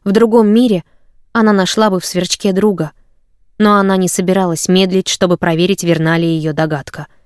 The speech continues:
Сначала она получит башмаки, а потом уже подумает, что теперь делать. Она так тревожилась о том, как выжить на войне,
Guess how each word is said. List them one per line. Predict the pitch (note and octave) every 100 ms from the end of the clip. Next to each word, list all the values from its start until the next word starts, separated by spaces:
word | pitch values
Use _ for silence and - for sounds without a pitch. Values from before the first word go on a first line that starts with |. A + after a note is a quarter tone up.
| _ _
Сначала | - - A#3+ - C#4+ A#3
она | F#3+ F#3 F3+
получит | F#3 F#3 F3+ E3+
башмаки, | F3 F3 D#3+ - G3+ B3 - _ _ _
а | B3+ B3
потом | C#4+ E4+ E4+
уже | G#3 F3+
подумает, | F3+ F3 C4 A3 E3 - _ _
что | - - D4
теперь | A3 G#3 F#3+
делать. | D#3 D#3 C#3+ - - _ - _ - _ _
Она | G#3+ G#3+
так | G3+ A3+
тревожилась | - A3 G3+ G#3 G3 F#3 F#3+
о |
том, | - A3
как | G3 F3
выжить | F#3+ G#3+ F#3+ -
на | F3
войне, | E3+ F3 F#3+ A#3